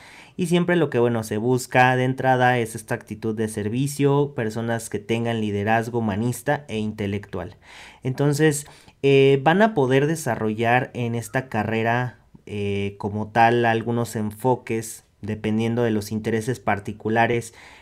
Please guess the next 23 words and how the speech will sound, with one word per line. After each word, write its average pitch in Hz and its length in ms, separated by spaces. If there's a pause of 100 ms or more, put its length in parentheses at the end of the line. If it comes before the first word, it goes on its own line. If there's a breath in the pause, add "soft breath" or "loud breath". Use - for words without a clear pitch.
(120)
que 117 300
él 123 140
o 120 100
la 113 140
estudiante 117 580
vayan 123 440
desarrollando 110 800
en 110 100
los, 107 340
en 104 160
los 107 120
semestres, 135 760 (300 loud breath)
pues 233 200
esta 156 280
parte 151 260
de 151 80
arquitectura 123 720
bioclimática, 127 1300
una 123 260
incidencia 117 880
socioambiental, 113 1300
hábitat 120 480
sustentable, 127 1040